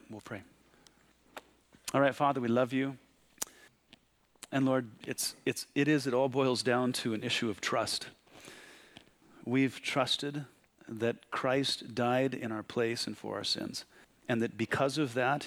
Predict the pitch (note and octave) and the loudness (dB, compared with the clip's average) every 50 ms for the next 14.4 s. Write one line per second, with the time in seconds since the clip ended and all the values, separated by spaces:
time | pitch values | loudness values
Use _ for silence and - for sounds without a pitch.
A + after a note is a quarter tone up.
0 | - - - A#2+ A#2 A#2 A#2 A2+ A2 A2 G#2+ - - A2+ A2 - - A2 G#2 F#2+ | -10 -10 -8 -6 -4 -2 -2 -2 -2 -4 -8 -8 -6 -6 -6 -6 -4 -6 -4 0
1 | A2 A#2 A#2 C#3 C#3+ D3 D3+ - - - - - - - _ _ - - - - | -2 0 0 0 -2 0 0 0 -2 -2 -4 -12 -20 -20 _ _ -20 -20 -20 -20
2 | - _ _ _ _ - - A#2+ - - D3 - - C#3 B2+ B2+ G#2+ F#2+ - - | -20 _ _ _ _ -6 -6 -6 -4 -4 -6 -4 -2 -2 0 0 -2 -2 0 -2
3 | - - - - - _ _ _ _ _ - - B2 - - B2+ A#2+ - - C3+ | -2 -2 -4 -14 -20 _ _ _ _ _ -6 -6 -6 -4 -2 -4 -2 0 2 2
4 | C3+ C3 C#3 B2 - - C3+ B2+ C3 D3+ D3+ C#3 - - - _ _ - _ _ | 2 2 0 -4 -2 -2 -2 0 0 0 -2 -4 -6 -10 -14 _ _ -20 _ _
5 | _ - - A#2+ A#2+ A#2+ B2+ G#2 G#2 G2+ G#2+ G#2+ A#2+ C3+ - - C3 - - B2+ | _ -4 0 0 2 2 0 -2 -2 0 2 2 2 2 2 0 -2 -2 -2 -2
6 | A#2+ A2 - - - G#2+ G2 G#2 A2 A#2+ A#2 A2+ A2+ A2 - - - B2+ B2 C3 | -2 -2 -2 -2 -4 -6 -6 -6 -6 -4 -4 -4 -4 -4 -4 -4 -2 0 0 0
7 | C3 D3 - - A#2 A#2+ B2 C#3+ - - - - - _ _ - _ _ _ _ | -2 -4 -4 -4 -2 -2 -2 -2 -2 -4 -8 -8 -12 _ _ -20 _ _ _ _
8 | - B2+ - - C3+ A#2+ C3+ A#2+ A2 B2 B2 A#2+ B2 A#2 A#2 A#2 A2+ A2+ A2 G#2+ | -6 -4 -2 -2 -2 -2 -2 -2 0 0 -2 0 -2 -2 -2 0 0 -2 -2 -4
9 | G#2+ F#2+ F2+ A2 - - - - C3 C3 C#3 C#3+ C3 - - A2 A2 A2 A2+ A2 | -6 -4 -6 -6 -4 -4 0 0 0 2 2 0 0 -2 -2 -2 -2 -2 0 0
10 | - G#2 - - - A#2 - - A#2+ - - C#2+ - C#3+ D#2 D2 - - A2 A2+ | -2 -2 -2 -2 -4 -4 -6 -6 -4 -2 0 0 0 0 0 0 0 -2 -2 -2
11 | G#2+ A#2+ C3+ - - A#2 G#2+ - - - - - - - _ _ _ - - C3 | -2 -2 -2 -2 -2 -2 -2 -4 -6 -6 -12 -20 -20 -20 _ _ _ -4 0 0
12 | B2 A#2+ A#2 A2+ - - A2+ G#2+ G#2+ G#2 - - - _ _ _ _ _ - A#2+ | 0 2 2 0 0 0 0 -2 -4 -6 -8 -14 -20 _ _ _ _ _ -6 -4
13 | A2+ A2 A#2 A#2 A#2 A#2 G#2+ A2+ A#2 G#2+ A2 A#2 B2 B2+ B2 A2+ G#2+ - - - | -2 0 0 0 0 0 0 0 0 0 0 0 0 0 0 0 -2 -2 -4 -4
14 | - A2+ G#2+ G2+ G2+ F#2+ F#2 F2+ | -6 -6 -4 -4 -4 -6 -6 -8